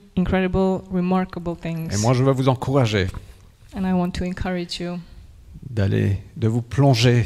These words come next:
Speaker 2: dans ces évangiles de Matthieu, Marc, Luc et Jean.
Speaker 1: to go dive into the Gospels of Matthew, Mark, Luke and John.
Speaker 2: Et même l'Église naissante de, de, des Actes, le
Speaker 1: And
Speaker 2: livre
Speaker 1: even
Speaker 2: des
Speaker 1: in
Speaker 2: Actes.
Speaker 1: the book of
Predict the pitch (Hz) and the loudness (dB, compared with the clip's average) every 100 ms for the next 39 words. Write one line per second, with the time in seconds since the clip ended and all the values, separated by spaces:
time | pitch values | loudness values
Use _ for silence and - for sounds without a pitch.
0 | - 110 101 - 104 110 107 101 107 101 | 0 -4 -4 -4 -2 0 0 0 0 0
1 | 98 98 107 - 104 101 101 - 101 107 | 0 0 -2 -2 0 0 -2 -4 -6 -6
2 | - 104 98 - - - - 208 196 190 | -4 -4 -6 -6 -14 -14 -8 -4 0 0
3 | 190 202 214 214 208 202 190 170 180 - | 2 2 2 0 -2 -2 -2 -2 0 0
4 | 170 165 170 175 - 180 175 170 - - | 0 -4 -4 -4 -4 -6 -4 -6 -8 -8
5 | 180 - - 165 160 165 160 104 113 139 | -8 -10 -12 -10 -4 -2 0 2 4 4
6 | 135 131 123 131 127 131 - 127 98 - | 6 4 4 2 6 6 6 4 2 -4
7 | - - - 101 98 98 95 - - 104 | -16 -16 -6 0 2 2 -2 -8 0 0
8 | 104 113 - - - - 190 185 202 202 | 4 2 0 -10 -12 -2 4 8 8 8
9 | 196 202 185 - - 196 196 | 8 6 4 -4 -2 2 2